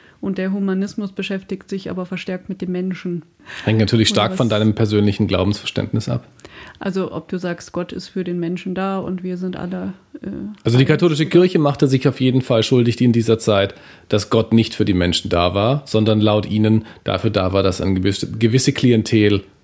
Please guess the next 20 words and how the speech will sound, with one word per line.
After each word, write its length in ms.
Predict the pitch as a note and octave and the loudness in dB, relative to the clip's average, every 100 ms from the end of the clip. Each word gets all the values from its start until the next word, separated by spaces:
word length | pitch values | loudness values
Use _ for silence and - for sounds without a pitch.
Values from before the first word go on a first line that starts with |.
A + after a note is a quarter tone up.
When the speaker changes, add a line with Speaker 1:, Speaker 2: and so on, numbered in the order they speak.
| _ - | _ -6
Speaker 2:
sehr 240 | G2+ A#2+ | -2 0
viel 160 | D3 B2+ | 4 4
Macht 320 | A#2 - - | 4 0 0
hat 220 | A2+ - _ _ | 0 -2 _ _
und 300 | G#2 G2+ G2+ | -2 -2 0
eine 200 | G#2+ F#2+ | -2 -2
gewisse 300 | G2 F#2+ F#2 | -2 -2 -2
andere 260 | F2+ F2 F2+ | -2 -4 -4
Klientel 380 | - F2+ F#2+ | -2 -2 -2
überhaupt 380 | F2+ G#2 C3+ - | 0 2 2 -2
keine. 220 | F2 - - _ _ _ - - - - - | -8 -8 -16 _ _ _ -20 -20 -20 -18 -8
Speaker 1:
Hm. 500 | G3+ F#3 F3 F#3 F#3 | -6 -4 -6 -8 -8
Speaker 2:
Also 140 | - G2 | -6 -2
die 100 | F#2+ | 0
waren 160 | G2+ | 0
ja 80 | G#2+ | 0
fast 240 | A2 G#2+ A#2 | 0 -2 0
nur 80 | |
noch 140 | G2+ G#2 | 0 0
Machtverwalter. 840 | G2+ - - F2+ E2 D#2+ F2+ G#2 | -2 -4 -8 -6 -4 -6 -8 -10